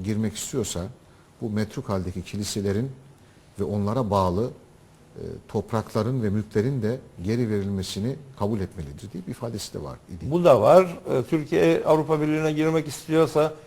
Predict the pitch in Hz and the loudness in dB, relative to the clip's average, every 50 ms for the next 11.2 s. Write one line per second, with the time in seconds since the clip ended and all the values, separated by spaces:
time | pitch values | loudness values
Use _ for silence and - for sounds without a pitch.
0 | - - - 143 135 127 139 135 131 151 147 147 147 147 143 135 156 147 147 147 | -10 0 4 4 4 4 2 2 4 6 6 6 4 2 2 0 0 0 0 0
1 | 160 151 - - 151 147 151 151 147 143 147 - 147 147 156 160 143 143 131 117 | -2 0 0 0 0 2 2 2 2 2 2 0 2 4 4 4 4 4 4 4
2 | 101 98 92 82 78 - - - - - - - - - - - - - - - | 4 0 -4 -4 -4 -4 -6 -6 -10 -18 -20 -20 -20 -20 -20 -20 -20 -20 -12 -8
3 | - 117 - 135 139 147 165 156 160 170 160 160 170 170 170 180 196 180 - - | -8 -4 -2 0 2 2 2 2 4 4 6 8 8 8 10 10 8 8 8 4
4 | 202 208 185 165 185 180 175 170 190 190 185 - - - - - - 185 156 143 | 4 4 6 8 8 8 8 8 6 6 4 4 0 -10 -4 2 4 4 4 4
5 | 143 135 131 120 127 127 120 117 - - 127 - - 120 113 110 110 110 104 - | 2 0 0 2 4 2 2 2 2 0 0 2 2 0 0 0 0 -2 -4 -6
6 | - - - 113 113 165 196 - - 147 139 143 170 170 - 180 135 110 - - | -10 -8 -6 -4 -2 -2 -2 -2 -4 -2 2 2 4 4 4 2 0 0 -4 -12
7 | - - - - - - - - - - - - - - - - - - - 135 | -20 -20 -20 -20 -20 -20 -20 -20 -20 -20 -20 -20 -20 -20 -20 -20 -8 0 6 8
8 | 131 131 127 127 127 127 127 127 123 123 123 120 - - - - - - - - | 8 10 10 10 10 8 8 8 8 8 8 6 4 0 -14 -20 -20 -20 -20 -20
9 | - - - - _ - - - - - - - - - - - - - _ - | -20 -20 -20 -20 _ -20 -20 -20 -20 -20 -20 -20 -20 -20 -20 -20 -20 -20 _ -20
10 | - - - - - - - - - - 139 135 - 180 175 - 196 190 196 202 | -20 -20 -20 -20 -20 -20 -20 0 4 4 6 6 6 4 6 8 8 8 8 8
11 | 196 226 262 - | 6 6 4 0